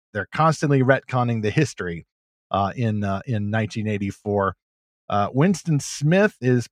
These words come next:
part of the, of the state agency that helps to memory hole things, retconning the history, and he knows what's going on, but it's just the job to this guy.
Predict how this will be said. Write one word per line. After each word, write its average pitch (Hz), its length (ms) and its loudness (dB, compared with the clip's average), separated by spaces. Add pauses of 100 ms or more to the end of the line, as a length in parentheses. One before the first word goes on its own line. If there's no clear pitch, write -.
part 170 420 0
of 165 340 2
the, 160 240 2
of 135 300 -2
the 131 180 4
state 160 320 0
agency 160 560 2
that 147 160 0
helps 151 280 -4
to 120 120 -2
memory 160 460 4
hole 160 280 4
things, 165 440 2
retconning 139 520 0
the 123 60 0
history, 151 420 -2
and 123 100 0
he 101 120 -2
knows 160 400 4
what's 156 180 0
going 123 340 2
on, 117 400 2 (540)
but 104 140 0
it's - 180 -2
just - 220 -2
the 127 60 0
job 120 340 4
to 107 80 -2
this 98 180 0
guy. 120 400 2